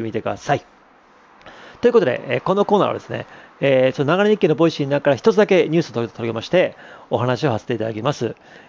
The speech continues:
えー、で、今日のね、あの、僕の、えー、気になるニュースにございますが、このニュースですかね。えー、洋上風車発、えー、洋上風車、欧州大手が日本工場建設中止、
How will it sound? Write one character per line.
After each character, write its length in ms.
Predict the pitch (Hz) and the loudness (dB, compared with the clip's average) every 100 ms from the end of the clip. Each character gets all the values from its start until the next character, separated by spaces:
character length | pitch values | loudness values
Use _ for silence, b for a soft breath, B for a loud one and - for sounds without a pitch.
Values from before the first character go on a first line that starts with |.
| B | B
え 320 | 127 127 127 | 0 2 2
ー、 20 | 127 | 0
で、 100 | 139 | -4
今 300 | - 247 185 | 2 2 2
日 20 | |
の 100 | 123 | -2
ね、 220 | 131 131 | -6 -6
あ 100 | 117 | -6
の、 100 | 113 | -6
僕 220 | 110 120 | -4 -4
の、 320 | 120 117 117 135 | -2 -2 -4 -6
え 220 | 117 113 | -6 -6
ー、 20 | - | -6
気 100 | 143 | -4
に 40 | |
な 80 | 139 | -2
る 80 | 113 | -2
ニ 80 | 123 | -6
ュ 40 | |
ー 20 | |
ス 80 | 113 | -6
に 60 | 107 | -8
ご 100 | 104 | -6
ざ 80 | 107 | -8
い 40 | |
ま 80 | 104 | -8
す 140 | - | -4
が、 300 | 139 131 98 B B B B - | -2 -2 -4 B B B B -8
こ 100 | 147 | 0
の 80 | 175 | 4
ニ 80 | 185 | 2
ュ 20 | |
ー 40 | |
ス 20 | - | 0
で 40 | |
す 60 | - | -10
か 80 | 95 | -6
ね。 220 | 120 - b b b b - | -6 -6 b b b b -6
え 240 | 120 107 | -4 -2
ー、 80 | 101 | 2
洋 380 | 151 208 208 190 | 4 6 4 6
上 360 | 196 190 185 | 6 6 6
風 420 | 156 - 180 180 | 2 -4 0 2
車 380 | 165 175 160 - _ | 2 0 0 -2 _
発、 300 | - - 151 _ _ _ - - | -14 -8 -8 _ _ _ -20 -10
え 60 | 117 | 0
ー、 40 | |
洋 340 | 139 202 208 | 4 6 6
上 280 | 185 196 190 | 6 4 4
風 260 | - 185 135 | 2 0 0
車、 300 | - 110 - B B B B B - | 0 -4 -4 B B B B B 0
欧 280 | 190 214 160 | 6 6 4
州 340 | - 131 117 | -2 -2 0
大 260 | 139 139 123 | 2 2 2
手 160 | 123 | -4
が 240 | 104 107 - - | -2 -2 -2 -8
日 100 | 117 | -6
本 300 | 117 180 175 | -2 -2 -4
工 320 | - 185 170 | 2 4 4
場 240 | 120 110 98 | 2 -2 -6
建 260 | 117 117 | -8 -8
設 240 | 107 - - | -10 -14 -14
中 240 | - 120 | -8 -6
止、 340 | 104 - 165 | -6 0 0